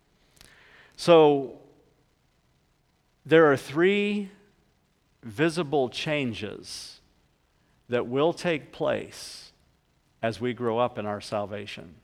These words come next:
Three visible changes that will take place as we grow up in our salvation. The first visible change that will take place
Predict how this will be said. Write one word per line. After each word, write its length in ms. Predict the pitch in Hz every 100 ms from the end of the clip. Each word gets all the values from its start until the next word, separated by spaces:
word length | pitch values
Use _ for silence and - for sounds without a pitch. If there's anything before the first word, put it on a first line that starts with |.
| _ _ _ _ _
Three 280 | - 139 160
visible 440 | 139 143 147 135
changes 560 | 117 - 123 113 101 92
that 120 | 110
will 160 | 113 110
take 320 | 120 104 -
place 480 | 135 123 95 - -
as 180 | 110
we 100 | 104
grow 240 | 107 107 110
up 140 | 104
in 60 | 104
our 120 | 101
salvation. 680 | - 107 104 104 104 - 113 - _ _ _ _ _ _ - - - - - - _
The 120 | 143
first 340 | - 180 202
visible 520 | 151 175 175 160 143 123
change 680 | - 170 156 120 120 110
that 160 | 117 127
will 180 | 135 135
take 340 | 151 123 -
place 720 | - 135 139 190 - - -